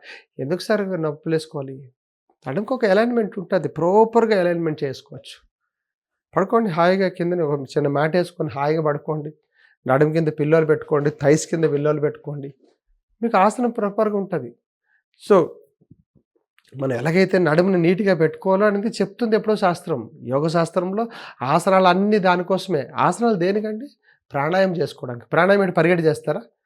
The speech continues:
కూర్చొని చేసే ప్రాణాయామాలు మీరు ఆసనం పర్ఫెక్ట్‌గా ఉంటే బాగుంటుందని చెప్తుంది. యోగా సూర్య నమస్కారాలు ఏ కానీ, యోగాసనాలు కానీ, ఇవన్నీ చేసే దేనికి? మీ అలైన్‌మెంట్ ప్రాపర్‌గా ఉండాలని.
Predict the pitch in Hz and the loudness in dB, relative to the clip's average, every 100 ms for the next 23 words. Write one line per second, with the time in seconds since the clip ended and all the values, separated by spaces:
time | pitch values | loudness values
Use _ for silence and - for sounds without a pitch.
0 | _ _ _ - 240 247 - 254 226 196 | _ _ _ -4 -2 -2 -2 0 2 0
1 | 190 196 214 247 - - 160 147 139 123 | 0 0 0 0 -4 0 2 2 -2 -4
2 | 120 120 185 247 254 - - _ 185 160 | -4 -4 -2 -4 -8 -20 -20 _ 0 4
3 | 147 190 233 226 180 170 - 202 190 156 | 6 4 2 0 0 0 0 0 0 -2
4 | 143 240 220 214 202 196 196 - - 123 | -2 0 2 0 -2 -4 -4 -4 -6 -14
5 | 113 - _ _ _ _ _ _ _ _ | -16 -20 _ _ _ _ _ _ _ _
6 | 127 131 165 170 170 170 170 160 160 156 | -2 4 4 4 2 2 0 0 0 2
7 | 151 147 147 143 135 147 160 160 147 143 | 4 4 2 2 2 2 2 0 -2 0
8 | 143 139 131 151 147 151 165 135 147 160 | 0 0 -2 -2 -2 -2 -2 -2 -2 -2
9 | 151 147 151 156 - 170 180 110 123 160 | -6 -8 -8 -12 -10 -6 -6 -4 0 2
10 | 220 240 226 196 190 202 196 180 185 180 | 2 2 0 0 -2 0 -2 0 0 0
11 | 139 | -2